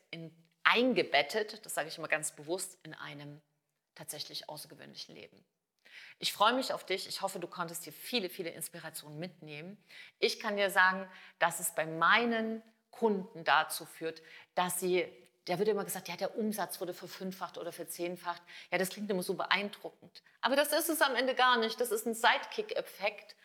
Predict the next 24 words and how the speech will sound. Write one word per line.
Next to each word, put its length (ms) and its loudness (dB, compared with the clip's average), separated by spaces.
Worum 180 -4
es 200 -8
mir 340 2
immer 280 2
wirklich 440 -2
geht, 260 -2
ist, 400 2
dass 220 6
die 80 -6
Kinder 320 6
anfangen 400 4
zu 160 -2
strahlen, 520 6
weil 100 6
sie 80 -2
plötzlich 440 0
Eltern 440 2
haben, 300 4
die 60 0
mutig 440 2
nach 140 2
vorne 360 0
gehen. 280 -16
Ja? 280 6